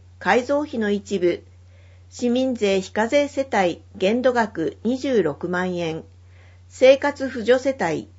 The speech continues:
限度額二十六万七千七百五十円。宅地が道路より低いなどの理由でポンプの設置が必要な家屋、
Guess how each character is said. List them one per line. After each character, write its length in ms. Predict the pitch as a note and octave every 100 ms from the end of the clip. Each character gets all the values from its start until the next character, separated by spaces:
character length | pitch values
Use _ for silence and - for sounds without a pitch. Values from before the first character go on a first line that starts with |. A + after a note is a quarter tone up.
| -
限 240 | F#3+ G3+ G#3+
度 100 | G#3+
額 520 | G3 F3+ E3+ D#3+ - -
二 180 | G3 A#3+
十 240 | C4+ A3+
六 260 | E3+ D#3+ G3
万 340 | G3 F3 -
七 280 | - E3+ G#3
千 260 | A3+ B3 G3
七 220 | F3 G#3+
百 280 | B3 B3 F3+
五 160 | E3
十 280 | E3 A3 A3+
円。 280 | E3 C3+ G#2+ - - - - - - - - - - -
宅 240 | C#4 G3+
地 140 | - C#4
が 120 | C#4
道 220 | C#4+ D4+
路 140 | C#4+ B3+
よ 120 | A3+
り 140 | G3
低 260 | G3+ - C#4+
い 100 | C4
な 160 | A3
ど 120 | G3+ G3
の 140 | E3+
理 260 | D#3+ F3+ G3+
由 180 | G3+
で 300 | F3+ F3 - -
ポ 140 | C#4
ン 40 | D4
プ 160 | -
の 140 | G#3 F#3
設 220 | F3 E3+
置 140 | - A3
が 120 | G#3+
必 320 | G#3+ - A3+
要 240 | A#3+ B3
な 140 | B3 A#3+
家 200 | A#3 G#3+
屋、 360 | F3 - C3+